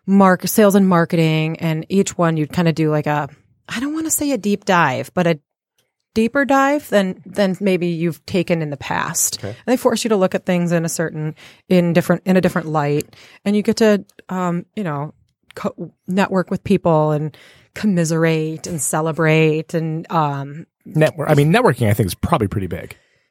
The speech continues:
Speaker 1: It's, it was really huge because you got to understand. So as a business owner, it's really lonely. <laughs> It is really lonely. And you're not friends. Like, you can't be friends with everyone.
Speaker 2: Mm-hmm.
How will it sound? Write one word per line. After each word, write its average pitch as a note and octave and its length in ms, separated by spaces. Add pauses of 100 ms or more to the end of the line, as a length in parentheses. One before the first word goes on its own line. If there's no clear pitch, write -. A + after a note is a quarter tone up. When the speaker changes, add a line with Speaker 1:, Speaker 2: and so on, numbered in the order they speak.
(180)
Speaker 1:
It's, F#4+ 260 (140)
it D#4+ 160
was E4+ 180
really C#4 260
huge B3 420
because G#3+ 520
you G#3+ 120
got B3 200
to A#3+ 220 (320)
understand. G3+ 600 (460)
So - 220
as A#3 180
a B3 60
business G#3+ 400
owner, A#3+ 440 (240)
it's - 140
really A#3+ 220
lonely. G3+ 680 (260)
<laughs> - 60 (840)
It A#4 140
is A4 80
really A4 240
lonely. G3 540 (400)
And C4 540 (1000)
you're C#4+ 180
not D4 300 (100)
friends. C#4 320
Like, A#3+ 200
you B3 60
can't C4+ 240
be A#3 100
friends A#3+ 340
with F3+ 140
everyone. D3 520
Speaker 2:
Mm-hmm. F#2 160